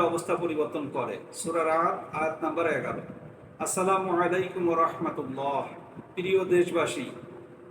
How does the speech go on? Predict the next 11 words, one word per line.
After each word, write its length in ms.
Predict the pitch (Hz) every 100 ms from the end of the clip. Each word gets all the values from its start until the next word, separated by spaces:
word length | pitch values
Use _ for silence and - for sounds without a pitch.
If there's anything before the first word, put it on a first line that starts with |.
| 165 180
আজ 120 | 180 180 165
আমরা 220 | 165 185 180
সবাই 280 | 170 175 180 160 143
দেশের 280 | 160 151 175 160
অবস্থা 280 | 160 175 190 185
নিয়ে 160 | 175 170 180
চিন্তিত। 380 | 180 175 131 110 - - - - - - 165
অন্যায়, 420 | 180 185 185 190 196 175
দুর্নীতি, 520 | 180 180 175 196 202 220 202 - - - 170
নৈতিক 320 | 185 202 190 175
অবক্ষয় 560 | 175 190 - 185 196 202